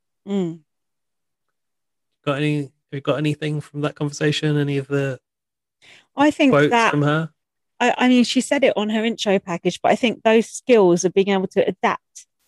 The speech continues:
Speaker 1: to those situations where people don't necessarily like you,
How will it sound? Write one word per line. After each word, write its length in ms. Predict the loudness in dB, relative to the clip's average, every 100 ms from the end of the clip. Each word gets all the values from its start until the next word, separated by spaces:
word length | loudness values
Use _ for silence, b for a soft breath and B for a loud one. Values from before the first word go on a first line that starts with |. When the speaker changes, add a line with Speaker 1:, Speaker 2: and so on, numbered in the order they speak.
| _ -2
Speaker 1:
to 80 |
those 160 | 0 2
situations 640 | -2 -2 0 0 -2 -4 -2
where 100 | -2
people 300 | -2 -2 2
don't 220 | 0 0
necessarily 540 | -6 -6 0 0 2
like 260 | 0 0 -4 _
you, 220 | -6 -6